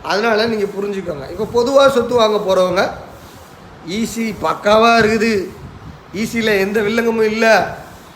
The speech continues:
ஈ சி சூப்பரா இருக்குது அப்படின்னு சொன்னாங்கன்னா, அதை சந்தேகத்துக்கு உட்படுத்துங்க. இப்ப நான் சொன்ன மாதிரி மேனுவல் ஈ சியா இருந்தால் ஆள் தேடுதல பிழை வரும், கம்ப்யூட்டர் ஈ சியா இருந்தா இது மாதிரி வந்து என்ட்ரிலேயே பிழை வரும் அப்படின்றத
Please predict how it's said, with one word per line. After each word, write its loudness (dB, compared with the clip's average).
ஈ -6
சி -8
சூப்பரா 0
இருக்குது 2
அப்படின்னு -2
சொன்னாங்கன்னா, -2
அதை -2
சந்தேகத்துக்கு 2
உட்படுத்துங்க. -4
இப்ப -4
நான் 0
சொன்ன -2
மாதிரி -2
மேனுவல் -2
ஈ -6
சியா 0
இருந்தால் 2
ஆள் 2
தேடுதல 0
பிழை -2
வரும், -2
கம்ப்யூட்டர் -2
ஈ -4
சியா 2
இருந்தா 2
இது -8
மாதிரி 0
வந்து -2
என்ட்ரிலேயே -2
பிழை -4
வரும் -4
அப்படின்றத -4